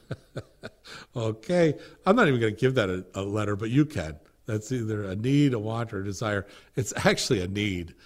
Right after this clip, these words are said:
but, uh, but that, that's, that's up to you. Um, go to, go to the gym regularly. Oh, boy, it would say that, huh? Um,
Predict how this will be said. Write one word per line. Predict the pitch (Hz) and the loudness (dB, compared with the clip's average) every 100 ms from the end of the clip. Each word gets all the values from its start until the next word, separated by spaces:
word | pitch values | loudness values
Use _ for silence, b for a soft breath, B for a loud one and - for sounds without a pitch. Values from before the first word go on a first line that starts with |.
| b b b - | b b b -8
but, | 110 104 | -6 -2
uh, | 98 98 - - | -4 -4 -8 -10
but | 107 101 - | -8 -6 -2
that, | 110 107 | -2 0
that's, | 113 107 - | -2 -2 -10
that's | - 107 - | -8 -8 -6
up | 104 | -8
to | - | -6
you. | 95 92 87 b b b b _ | -4 -4 -6 b b b b _
Um, | 107 104 101 117 _ - | -6 -4 -4 -8 _ 2
go | 139 | 2
to, | 156 | 2
go | - 143 | 0 0
to | 135 | 2
the | 117 | 0
gym | - 151 135 | 2 2 4
regularly. | 117 107 98 92 - | 0 0 -2 -4 -6
Oh, | 127 131 107 82 - | -2 0 0 -4 -12
boy, | 90 90 | -6 -6
it | 82 | -6
would | 87 92 - | -8 -10 -10
say | - | -12
that, | 80 85 73 | -10 -10 -10
huh? | 95 95 _ _ _ - _ _ 120 | -10 -12 _ _ _ -20 _ _ -2
Um, | 120 120 110 | 0 2 0